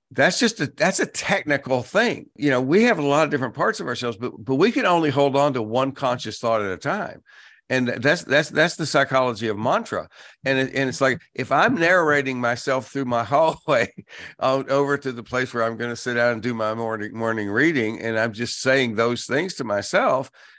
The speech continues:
it's like, I'm not ha-, does that mean, "Oh, I, I changed my day and I'm having a wonderful day"? Nope. It just means I'm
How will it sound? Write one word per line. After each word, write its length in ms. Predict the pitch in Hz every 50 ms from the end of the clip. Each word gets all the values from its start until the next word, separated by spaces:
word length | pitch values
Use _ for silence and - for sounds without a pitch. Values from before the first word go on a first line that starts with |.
| _ _ _
it's 180 | - 135 - -
like, 240 | 143 143 139 127 - - _ _ _ _ _ _ _ _ _ _ _ _ - - - _ _ _ _ _ _ _ -
I'm 160 | 123 143 330
not 180 | 339 339 320
ha-, 180 | - 156 - - 147 143 143 - 139
does 180 | 139 143 151 135
that 160 | 160 165 160
mean, 160 | 160 156 147
"Oh, 100 | 147 156
I, 120 | 151 139 139 135 135 131 131
I 40 |
changed 360 | 131 - - 147 156 156 127 127
my 100 | 135 127
day 180 | 123 139 147
and 100 | 147 139
I'm 40 | 135
having 200 | 143 143 139 135
a 60 | 127
wonderful 360 | 120 123 135 147 143 131 135 135
day"? 280 | 131 143 160 202 240 233 - _ _ _
Nope. 300 | - 104 127 196 226 - - _ - - - - _ -
It 100 | 147 135
just 260 | 120 156 170 - -
means 260 | 147 156 160 156 135
I'm 220 | 143 135 131 123